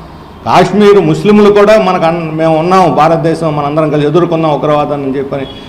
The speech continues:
ఈ యాత్రికుల కుటుంబాలు అందరినీ కూడా వాళ్ళని దగ్గరికి తీసి క్షే-, క్షేమంగా చేర్చడంలో సహాయపడితే ఆర్ఎస్ఎస్, సంఘ పరివారం వాళ్ళ స-, మద్దతు ఇచ్చేటువంటి వాళ్ళు, మన రాష్ట్రంలో ప్రత్యేకించి పవన్ కళ్యాణ్ గారు,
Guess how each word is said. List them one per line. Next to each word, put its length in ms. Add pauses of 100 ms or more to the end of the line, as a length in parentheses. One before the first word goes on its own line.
(220)
ఈ 60
యాత్రికుల 480
కుటుంబాలు 480
అందరినీ 360
కూడా 200
వాళ్ళని 320
దగ్గరికి 320
తీసి 340 (640)
క్షే-, 520
క్షేమంగా 800
చేర్చడంలో 440
సహాయపడితే 760 (500)
ఆర్ఎస్ఎస్, 760
సంఘ 160
పరివారం 520
వాళ్ళ 240
స-, 180
మద్దతు 440
ఇచ్చేటువంటి 500
వాళ్ళు, 260
మన 240
రాష్ట్రంలో 500
ప్రత్యేకించి 640
పవన్ 300
కళ్యాణ్ 300
గారు, 220